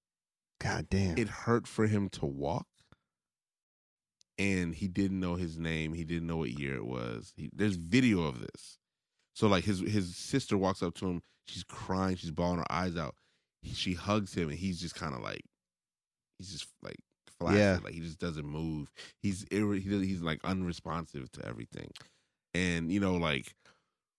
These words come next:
Speaker 2: I don't think the world is making a big enough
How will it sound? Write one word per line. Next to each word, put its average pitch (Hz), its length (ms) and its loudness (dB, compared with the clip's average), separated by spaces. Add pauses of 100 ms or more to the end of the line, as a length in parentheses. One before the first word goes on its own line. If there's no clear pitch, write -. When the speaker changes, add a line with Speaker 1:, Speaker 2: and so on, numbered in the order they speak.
(1080)
Speaker 2:
I 101 120 8
don't 117 260 8
think 117 300 6
the 101 100 8
world 107 360 8
is 90 120 2
making 92 300 2
a 82 60 0
big 90 240 2
enough 85 280 0